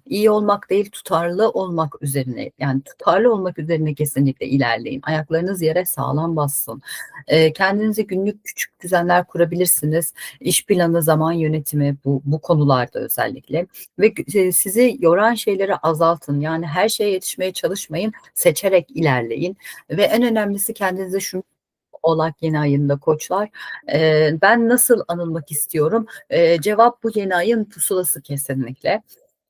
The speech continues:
Eee, ve yeni ayın anahtar kelimesi Koçlar için şu, yükselen Koçlar için ciddiyet. Yani,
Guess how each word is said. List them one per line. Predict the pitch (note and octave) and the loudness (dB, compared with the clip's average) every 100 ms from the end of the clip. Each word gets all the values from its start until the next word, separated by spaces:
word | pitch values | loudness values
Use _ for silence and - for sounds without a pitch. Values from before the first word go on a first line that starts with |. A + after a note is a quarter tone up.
| _ | _
Eee, | D#3+ D#3+ D#3 D3+ E3+ | -2 0 2 2 6
ve | B3 | 6
yeni | G#3 F3 G#3+ B3+ | 4 -2 -2 0
ayın | A#3+ | -2
anahtar | - F#3+ G3+ A3 A3+ | -4 -8 -8 -6 -6
kelimesi | G#3+ F3+ D#3+ D3+ C#3+ | -6 -10 -8 -8 -12
Koçlar | - F3+ - G#3+ | -10 -12 -4 -2
için | G#3 - G3+ | -2 -4 -8
şu, | - F#3 G#3+ | -6 -4 -4
yükselen | F3+ D#3 - E3 E3+ | -4 -6 -2 0 -2
Koçlar | D#3+ D#3 - D3+ | 0 -2 0 -2
için | C#3 F#3+ F3+ | -2 -2 -2
ciddiyet. | D#3 F3 _ E3+ D3+ C#3+ - C#3 | -2 -4 _ 2 4 2 -2 -2
Yani, | C#3 E3+ F#3+ | 0 0 -2